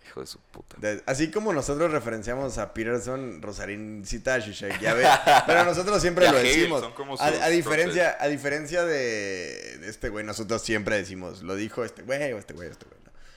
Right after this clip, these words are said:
Speaker 2: Entonces, eh, dice Zizek que ciertamente, güey, a lo mejor tienen razón en el hecho de que sacamos a muchas personas del espectro de pobreza, pero antes del capitalismo esas personas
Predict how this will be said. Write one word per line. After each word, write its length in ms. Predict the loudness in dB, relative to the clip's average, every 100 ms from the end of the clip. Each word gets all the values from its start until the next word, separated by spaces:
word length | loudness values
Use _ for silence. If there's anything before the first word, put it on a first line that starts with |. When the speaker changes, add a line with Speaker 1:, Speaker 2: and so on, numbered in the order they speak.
| -10
Speaker 2:
Entonces, 340 | 0 0 0 -4
eh, 240 | -4 -2 -4
dice 240 | -6 -8
Zizek 440 | -8 -8 -10 -12 -20 _ _ _ _ _ -16
que 200 | -14 -6
ciertamente, 580 | -4 -2 0 0 -2
güey, 140 | -6 -8 -12
a 60 |
lo 100 | -12
mejor 400 | -10 -10 -10 -10
tienen 320 | -10 -8 -8 -4
razón 380 | -4 -4 -8
en 120 | -8 -8
el 120 | -8
hecho 240 | -8 -6
de 160 | -6 -6
que 340 | -8 -8 -10 -18 _ _ -10
sacamos 420 | -4 -4 -4 -6
a 40 | -8
muchas 260 | -10 -10
personas 380 | -10 -12 -10 -10
del 100 | -8
espectro 380 | -8 -6 -2 0
de 80 | 0
pobreza, 640 | 0 0 0 0 -4 -6 _ _
pero 240 | 0 4
antes 360 | 2 2 -4 -4
del 160 | -4 -6
capitalismo 640 | -8 -8 -8 -8 -8 -8
esas 200 | -10 -10
personas 720 | -10 -8 -8 -8 -10 -14